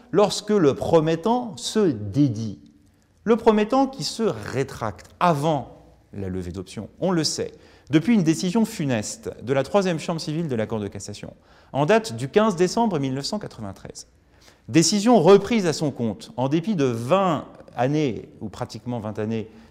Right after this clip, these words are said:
de débats, euh, doctrinal et de critiques de l'immense majorité de la doctrine,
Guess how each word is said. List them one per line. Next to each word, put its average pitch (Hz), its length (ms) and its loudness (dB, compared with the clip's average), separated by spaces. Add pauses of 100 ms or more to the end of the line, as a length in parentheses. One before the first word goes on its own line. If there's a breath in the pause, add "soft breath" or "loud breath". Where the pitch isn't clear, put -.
(100 loud breath)
de 107 380 -4
débats, 135 760 0
euh, 95 200 -12
doctrinal 120 600 -6
et 92 60 -6
de 95 140 -8 (160)
critiques - 680 -8 (160)
de 90 160 -8
l'immense 135 380 -2
majorité 104 380 -6
de 98 40 -6
la 101 60 -6
doctrine, 220 440 -2